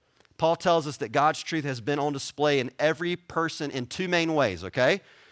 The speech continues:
So the first is verse nineteen. God's truth has been on display through what? You tell me. Outwardly through tell me,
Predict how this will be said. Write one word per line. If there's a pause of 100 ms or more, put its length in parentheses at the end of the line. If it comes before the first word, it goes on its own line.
(260)
So
the
first
is
verse
nineteen. (720)
God's
truth
has
been
on (340)
display (600)
through
what?
You
tell
me. (800)
Outwardly
through (1300)
tell
me,